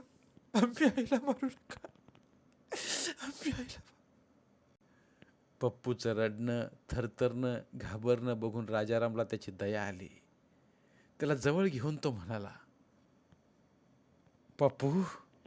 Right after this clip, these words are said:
मी तुझ्या आईला मारत नाही.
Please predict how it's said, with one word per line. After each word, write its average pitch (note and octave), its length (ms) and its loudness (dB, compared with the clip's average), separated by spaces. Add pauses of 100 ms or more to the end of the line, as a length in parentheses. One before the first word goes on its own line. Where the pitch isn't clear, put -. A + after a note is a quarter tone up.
(1000)
मी D#3+ 260 4
तुझ्या D#3 280 6
आईला D3+ 260 12
मारत C3+ 340 6
नाही. - 380 -2